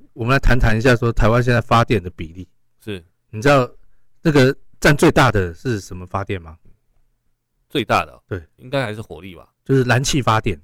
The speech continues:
Speaker 1: 占了四十点八趴。
Speaker 2: 燃气，你说天然气啊？
Speaker 1: 对。
Speaker 2: 哎呦。
Speaker 1: 啊，那燃煤发电占了三十六点四趴哦。
Speaker 2: 是。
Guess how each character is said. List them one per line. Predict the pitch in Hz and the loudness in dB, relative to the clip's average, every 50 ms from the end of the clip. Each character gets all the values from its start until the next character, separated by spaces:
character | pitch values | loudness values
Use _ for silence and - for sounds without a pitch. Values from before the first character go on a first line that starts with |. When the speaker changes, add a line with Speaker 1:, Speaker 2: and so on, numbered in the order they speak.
| _ _ _ _ - | _ _ _ _ -4
Speaker 1:
占 | - 160 139 | -2 -2 0
了 | 131 | 0
四 | 113 - - - - 208 180 | -2 -4 -4 -4 -4 -2 -2
十 | - - 113 | -4 -4 -4
点 | - 104 95 | -4 -4 -2
八 | - 110 110 110 | 0 0 0 2
趴。 | - - 104 104 101 | 2 2 0 0 -2
Speaker 2:
燃 | 107 101 98 98 | -4 -6 -6 -8
气， | - - - - | -12 -16 -18 -18
你 | - 113 | -12 -6
说 | 123 151 | -6 -6
天 | 156 - 147 | -4 -4 -6
然 | 123 107 101 | -8 -8 -10
气 | - - - | -12 -18 -20
啊？ | - _ _ _ _ | -20 _ _ _ _
Speaker 1:
对。 | - 147 120 92 - _ - - - - - - | 0 0 0 0 -2 _ -20 -20 -20 -20 -18 -10
Speaker 2:
哎 | 98 107 | -6 -4
呦。 | |
Speaker 1:
啊， | 139 160 - _ _ _ _ | -4 -4 -6 _ _ _ _
那 | - 170 175 - - - - - - | -2 -2 -2 -4 -6 -18 -20 -8 -2
燃 | 139 139 151 170 | 2 2 2 4
煤 | 151 127 135 | 2 0 2
发 | - 143 143 | 2 2 2
电 | 143 - 139 110 | 2 2 0 0
占 | - 143 131 | 2 0 -2
了 | 117 | -2
三 | 104 - - 147 151 143 | -2 -6 -4 -4 -4 -6
十 | - 123 | -6 -4
六 | 127 139 113 | -2 -2 -2
点 | - - 87 | -2 -4 -10
四 | 80 - - - 120 104 | -12 -10 -10 -8 -6 -2
趴 | 92 - 104 92 90 90 87 | 0 0 0 0 -2 -10 -14
哦。 | 85 - - - - - - _ | -20 -20 -20 -20 -20 -20 -20 _
Speaker 2:
是。 | - - 98 90 - | -20 -20 -20 -20 -20